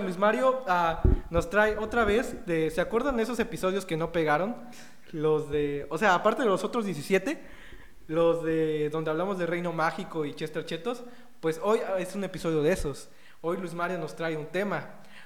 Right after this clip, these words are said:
Hoy es un, un, un episodio nuevo. Y ya va a empezar, ya me quedé sin palabras, ya.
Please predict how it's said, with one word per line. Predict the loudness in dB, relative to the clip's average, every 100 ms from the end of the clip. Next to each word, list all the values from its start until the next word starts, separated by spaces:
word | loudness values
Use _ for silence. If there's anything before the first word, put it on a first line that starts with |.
| -16 -6
Hoy | 0 2 0 -2 -6 -8 -8 -10 -8
es | -8 -10 -12
un, | -10 -12 -12 -8
un, | -6 -6 -10 -14 -16 -18 -12
un | -10 -10 -10 -14 -14 -16 -16 -16 -18 -18 -18 -18 -18 -18 -16
episodio | -14 -4 -2 0
nuevo. | 4 4 4 -2 -14 -16 -14 -8
Y |
ya | -2 0
va |
a | -2
empezar, | -4 -6 -4 -2
ya | -2
me | -2
quedé | -4 -6
sin | -4
palabras, | -4 -4 -2
ya. | -2